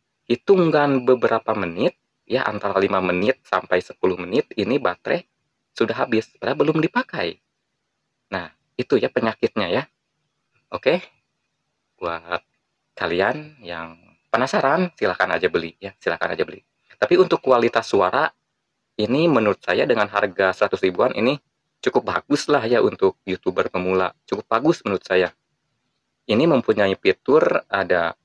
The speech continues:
noise reduction dan ada juga, eh, fitur echo ya, echo atau gema atau efek ya. Cukup bagus ya, cukup bagus.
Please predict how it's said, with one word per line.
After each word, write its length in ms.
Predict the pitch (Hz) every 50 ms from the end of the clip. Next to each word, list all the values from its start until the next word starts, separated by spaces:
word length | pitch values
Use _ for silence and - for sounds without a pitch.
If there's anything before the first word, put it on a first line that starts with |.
| _ _ -
noise 320 | 101 95 95 95 92 - - 92
reduction 560 | 90 - 92 - - - - 160 165 185 190 - _ _
dan 240 | - 104 101 90 -
ada 160 | 95 90 87
juga, 560 | 85 - 90 - - 117 135 147 151 151 - _ _ _ _ _ _ _ _ _ _ _ -
eh, 240 | 95 92 90 90 90 -
fitur 880 | - 95 92 - - 104 117 127 135 139 139 143 143 139 143 139 139 139 - _ _ _
echo 480 | _ - - - - 147 131 107 - -
ya, 240 | 101 107 123 135 - _ _ _ _ -
echo 400 | 104 - _ - 110 98 - _ _
atau 480 | - - - - 107 107 110 107 104 101 95
gema 240 | - - 107 117 113 107 - _ _ _ _ _ _
atau 300 | _ - - - 104 101 -
efek 320 | 104 - - 117 - - _ _ _ _
ya. 100 | - 95 - _ _ _ _ _ _ _ _ _ _ _ _ _ _ _ _ _ _ _ _ _ _ _ _ _ _ _ _ _ _ _ _ -
Cukup 180 | - - -
bagus 380 | - 113 110 123 120 98 - -
ya, 180 | - 95 - - _
cukup 220 | _ - - - -
bagus. 320 | - - 90 87 - -